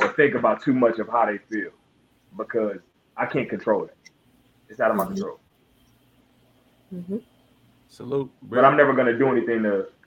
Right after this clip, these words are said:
Speaker 1: to jeopardize anything or put anybody in harm's way.
Speaker 3: Oh,
Speaker 2: Mm-hmm.
Speaker 3: uh.
Speaker 2: Yeah, I agree. <laughs> I agree. I, I just
Speaker 3: Brittany, I bet you ain't half as mean as you be like.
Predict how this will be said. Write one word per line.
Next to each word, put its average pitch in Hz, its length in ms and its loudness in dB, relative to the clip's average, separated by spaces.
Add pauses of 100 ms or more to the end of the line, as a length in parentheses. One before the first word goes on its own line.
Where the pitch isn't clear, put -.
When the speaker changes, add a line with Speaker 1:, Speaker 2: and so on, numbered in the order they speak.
(220)
Speaker 1:
to 101 300 -2 (100)
jeopardize 110 540 2
anything 98 320 -10
or 92 60 -8
put 117 220 -4
anybody 95 320 0
in 92 60 -12
harm's 98 400 -10
way. 80 140 -10 (1600)
Speaker 3:
Oh, - 300 -16
Speaker 2:
Mm-hmm. 180 420 -12
Speaker 3:
uh. 208 80 -10 (1600)
Speaker 2:
Yeah, 302 120 -4 (480)
I 196 80 4
agree. 202 360 -6 (680)
<laughs> 233 60 4 (1080)
I 247 100 8
agree. 185 360 4
I, 180 240 0 (100)
I 185 180 4
just - 600 -4
Speaker 3:
Brittany, 254 260 6
I 415 60 -4
bet 202 240 0
you 214 180 2
ain't 151 180 2
half 156 200 4
as 131 140 -6
mean 139 260 -2
as 110 140 -12
you 135 100 -6
be 120 160 -8
like. 101 340 -8